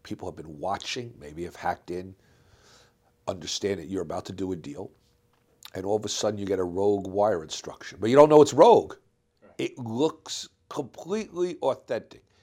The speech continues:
Speaker 1: It has all the right bells and whistles, but it's not. You call up the sender.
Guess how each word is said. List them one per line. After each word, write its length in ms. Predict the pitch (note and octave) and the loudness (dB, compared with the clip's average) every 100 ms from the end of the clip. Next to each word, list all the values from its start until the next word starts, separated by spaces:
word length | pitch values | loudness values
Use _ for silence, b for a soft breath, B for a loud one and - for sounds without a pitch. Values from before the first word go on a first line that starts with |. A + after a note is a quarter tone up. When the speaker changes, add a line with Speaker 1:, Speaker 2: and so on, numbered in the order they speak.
| b | b
Speaker 1:
It 100 | - | -16
has 160 | F#2+ F#2+ _ | -14 -14 _
all 260 | B2+ D#3 D#3 | 0 0 0
the 120 | A#2+ | 0
right 280 | A#2 A#2+ - | -2 -2 -4
bells 300 | A2+ A2+ G#2+ | -4 -2 -6
and 100 | F#2+ | -10
whistles, 560 | F2+ - - - - _ _ _ _ _ _ _ _ _ _ | -12 -14 -18 -20 -20 _ _ _ _ _ _ _ _ _ _
but 100 | A2+ | -10
it's 180 | G#2 - | -10 -10
not. 200 | F#2 - _ _ _ _ - _ | -12 -12 _ _ _ _ -20 _
You 100 | E3 | -10
call 180 | - D3 | 0 0
up 100 | D3 | 0
the 60 | |
sender. 360 | - E3 D3 | -12 -12 -12